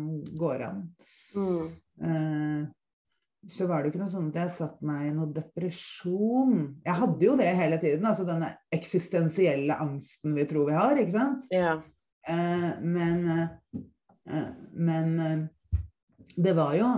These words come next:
Speaker 1: nå skal jeg sette på F, nå skal jeg s-, inn på F B og kose meg.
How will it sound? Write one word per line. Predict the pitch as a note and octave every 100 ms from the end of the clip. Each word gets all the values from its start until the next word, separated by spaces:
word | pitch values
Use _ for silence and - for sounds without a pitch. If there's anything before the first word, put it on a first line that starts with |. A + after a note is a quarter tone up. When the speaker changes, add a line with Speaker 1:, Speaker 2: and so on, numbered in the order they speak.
| - D#3+
Speaker 1:
nå | G3
skal | - B3
jeg | -
sette | C4 - E3+
på | G#3 -
F, | C4 B3+ - -
nå | F3+ G#3+
skal | B3
jeg | -
s-, | - - G#3 G#3+ G#3+ G#3+ - A#3+
inn | A#3
på | A3+ B3+
F | B3+ -
B | -
og | G#3+ -
kose | C4+ G#3 -
meg. | A3 B3+